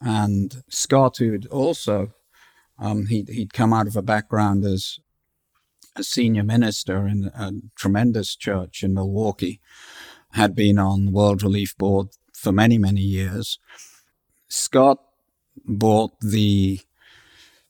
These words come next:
caring, the shepherding, and, and we just shared the same business judgments. And, um, and he was a wonderful external representative with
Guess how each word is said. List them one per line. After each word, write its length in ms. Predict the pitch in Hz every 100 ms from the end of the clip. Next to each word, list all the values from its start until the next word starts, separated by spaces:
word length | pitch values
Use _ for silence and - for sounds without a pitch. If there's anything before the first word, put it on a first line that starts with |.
| _ -
caring, 760 | - 123 120 117 113 110 110 -
the 160 | - 107
shepherding, 800 | - 123 117 - 104 104 104 110 _ _ _ -
and, 200 | 135 131
and 180 | 156 143
we 100 | 143
just 320 | 147 175 -
shared 440 | - 120 131 160 101
the 80 |
same 320 | 101 117 113 101
business 480 | 107 - 185 156
judgments. 840 | - 110 98 - 95 92 - - -
And, 560 | - 110 101 98 98 95
um, 360 | 98 95 95 87
and 140 | 113
he 140 | 110 139
was 140 | 123
a 40 | 110
wonderful 680 | 110 113 127 120 110 120 110
external 560 | 107 - 117 110 110
representative 920 | 107 104 - 104 113 107 98 113 104 -
with 400 | 107 101 - -